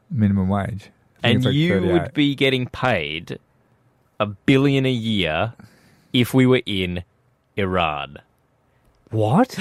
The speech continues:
Speaker 2: <laughs> So
Speaker 1: Really?
Speaker 2: the Iranian rial has a crazy conversion with Australian dollars, with all dollars. And so all you need is thirty-four thousand four hundred sixty bucks, and you will be an Iranian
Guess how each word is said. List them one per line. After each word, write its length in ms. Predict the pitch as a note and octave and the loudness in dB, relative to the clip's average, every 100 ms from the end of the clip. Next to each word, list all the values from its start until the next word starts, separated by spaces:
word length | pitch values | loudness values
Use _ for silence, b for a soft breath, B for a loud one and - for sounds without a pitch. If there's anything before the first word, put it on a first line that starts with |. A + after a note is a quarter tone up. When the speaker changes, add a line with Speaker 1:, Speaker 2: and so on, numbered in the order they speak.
| - | 0
Speaker 2:
<laughs> 100 | D3+ | 0
So 300 | - B2+ B2+ | 4 4 6
Speaker 1:
Really? 400 | A#3+ F#4+ G3 F#2 | 6 6 4 0
Speaker 2:
the 200 | E2 C3+ | 0 2
Iranian 600 | C3+ B2 C#3 G3 F#3 F#3 D#3+ | 4 4 2 2 0 -2 -2
rial 800 | C3 C3 B2+ G2+ D2+ D#2 - _ _ _ _ _ _ _ _ _ _ | 0 2 4 2 -2 -6 -12 _ _ _ _ _ _ _ _ _ _
has 680 | - B2 A#2+ B2 A2+ G2+ - _ _ A2+ | -6 -2 0 0 -2 -6 -12 _ _ 0
a 500 | G#2+ G#2+ G#2 G#2+ A2 | 2 2 0 -2 -6
crazy 560 | - - D3 C#3+ C3 | -4 2 4 4 -2
conversion 680 | B2 B2+ A2 A2+ G#2 G#2 F#2+ | 0 0 2 2 2 -4 -8
with 140 | F#2+ | -8
Australian 540 | F#2+ - A2 G2+ F#2+ F#2 | -8 -4 -2 -2 -2 -4
dollars, 600 | F#2+ E2 D2 - - - _ | -4 -4 -8 -14 -20 -20 _
with 80 | G2 | -2
all 220 | F#2 G#2+ | 2 2
dollars. 380 | G2+ D2+ A1 - | 0 -4 -8 -8
And 160 | C#2+ G2+ | -8 -2
so 340 | A2 G2+ F#2 B B B - | 2 2 2 B B B 2
all 220 | C#3 F3 | 4 4
you 160 | D#3+ | 2
need 320 | D#3+ D3+ G#2+ - | 2 2 2 -4
is 160 | - | -8
thirty-four 420 | - B2 C3+ C3+ | -2 0 0 -4
thousand 320 | C3 A2 G2 F#2+ | -2 -2 -4 -6
four 180 | A#2 | -4
hundred 240 | A2+ G#2+ F#2+ | -4 -6 -10
sixty 300 | - G#2+ G#2 | -12 -12 -10
bucks, 540 | F2 F2 G2 - - _ b b | -6 -8 -8 -14 -16 _ b b
and 160 | - F#2 | -10 -4
you 140 | G2 A2+ | 0 2
will 100 | G#2 | 2
be 340 | G2+ G2 G2+ | 2 0 -2
an 120 | G#2+ G2 | -2 -2
Iranian 720 | F2+ F#2+ A2+ A#2+ A#2 A2+ | 0 0 0 0 -2 -2